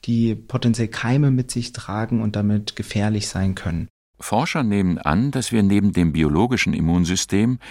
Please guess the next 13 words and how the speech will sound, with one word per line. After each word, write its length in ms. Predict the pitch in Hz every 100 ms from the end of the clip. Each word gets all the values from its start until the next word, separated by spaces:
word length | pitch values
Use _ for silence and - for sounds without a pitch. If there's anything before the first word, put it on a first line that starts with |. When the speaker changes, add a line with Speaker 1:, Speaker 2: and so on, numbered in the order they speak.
| - -
Speaker 2:
das 200 | - -
Krankheitserreger 1000 | - 104 - 98 - - 90 95 98 90
mit 200 | 78 -
Immunzellen 760 | 78 90 127 - 104 98 92
und 240 | - 80 -
Antikörpern 720 | 101 135 95 73 76 69 71 67
bekämpft, 540 | 73 - 98 - - - - - -
einen 240 | 101 98
weiteren 380 | 98 82 71 69
Schutz 320 | - 76 -
haben, 360 | 71 - - - - - _ -
ein 220 | 87 85
Verhaltensimmunsystem. 1700 | - 80 107 131 - 76 71 - - 78 76 71 69 - - 69